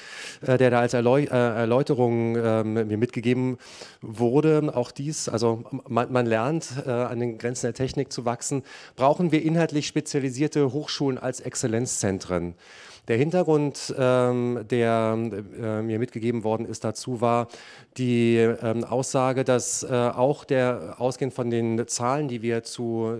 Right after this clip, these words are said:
Studierenden, also Studentinnen und Studenten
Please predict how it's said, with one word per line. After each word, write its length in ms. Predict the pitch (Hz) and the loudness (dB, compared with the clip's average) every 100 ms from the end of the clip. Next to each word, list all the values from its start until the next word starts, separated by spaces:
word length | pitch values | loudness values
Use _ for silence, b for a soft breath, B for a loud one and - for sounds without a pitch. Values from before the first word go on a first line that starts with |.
| 104 | -8
Studierenden, 760 | - 123 123 147 143 131 135 127 | -10 -8 -6 -2 -2 0 -2 -4
also 160 | - | -8
Studentinnen 540 | - 113 120 120 117 113 | -6 -4 -4 -4 -4 -4
und 160 | 107 | -8
Studenten 580 | - 113 135 139 143 | -4 0 0 0 -4